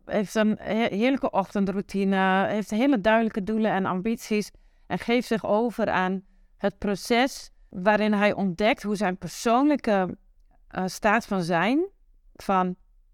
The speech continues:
invloed is, impact heeft op de hele organisatie. En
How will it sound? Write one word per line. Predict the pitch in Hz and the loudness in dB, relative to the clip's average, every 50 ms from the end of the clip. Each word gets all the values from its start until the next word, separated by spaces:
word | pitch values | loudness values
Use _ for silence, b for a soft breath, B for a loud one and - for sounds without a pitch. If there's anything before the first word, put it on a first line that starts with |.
| _ _ _ | _ _ _
invloed | - 240 285 311 - - 359 330 - | 0 0 0 0 0 -2 -4 0 0
is, | 285 285 330 359 - | 2 2 0 0 -2
impact | - - 285 311 - 330 320 - | -2 -2 -2 0 0 -2 -2 -2
heeft | 226 175 165 208 262 254 - - | -2 0 0 0 -2 -2 -6 -8
op | - 202 | -6 -4
de | - | -2
hele | 202 190 262 320 349 320 - | -2 0 0 0 0 0 0
organisatie. | - - - - 214 202 - - 120 160 180 175 - - - 117 - - _ _ _ _ _ - _ | 0 -2 -2 -2 -4 -2 0 0 0 0 -2 -4 -8 -8 -8 -8 -8 -12 _ _ _ _ _ -14 _
En | - 214 247 240 240 - | 0 2 2 2 0 -2